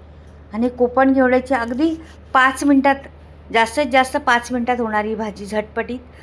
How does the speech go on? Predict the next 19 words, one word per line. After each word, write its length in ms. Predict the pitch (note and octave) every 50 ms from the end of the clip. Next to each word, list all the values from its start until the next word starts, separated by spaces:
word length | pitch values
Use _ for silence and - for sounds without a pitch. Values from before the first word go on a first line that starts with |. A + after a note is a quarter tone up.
| - - - - - -
टिफिनसाठी 640 | C#4 C4+ C4+ D4 D4+ D4 D4 D4+ D4 C#4 C#4+ D4
योग्य 460 | C#4+ C#4 B3 A3+ G#3 G3 A3 B3+ C4+ C#4 - - - - - - - - - - - - - - - - - -
आणि 160 | A3+ A#3 B3+ B3
खूप 300 | - - D4 D#4+ D#4+ -
चविष्ट 480 | - D4+ B3+ A#3 B3+ C4+ C4+ - - D4
आणि 200 | C#4 C#4 C4+ C4 -
झटपट 380 | C4 C4+ B3+ C4 - D#4+ D4
होणारी, 360 | D4+ D4 C#4 C4 C4+ C4 C#4+ C#4+
कमी 320 | C#4+ C#4 B3 A#3+ C4+ C#4+
सामग्रीमध्ये. 800 | C#4+ D4+ C#4 B3+ B3+ B3+ A#3 B3+ B3+ B3+ B3+ B3+ B3 A#3+ C4 C#4 C4+ - - - - - - - - - - - - -
आणि 140 | B3 C4+ C4+ -
कशी 240 | C#4 C4 C4+ D4+ D#4
बनवते 540 | C#4+ D4+ D4 C#4 C#4 C4+ C#4 C#4 C#4 C4 A#3
या 160 | B3 B3+ C#4
पद्धतीने 540 | C#4 C#4 C#4+ - C4+ C4+ C4+ D4 C#4+ C#4+ D4
बनवून 320 | C4+ C#4 C4+ C#4+ C#4+ C4+
पहा 220 | D4 D4+ C#4 C#4+
तुम्ही 300 | C#4+ D4 D4 B3 B3 A3+
एकदा. 260 | G3+ F#3 - F#3+ G3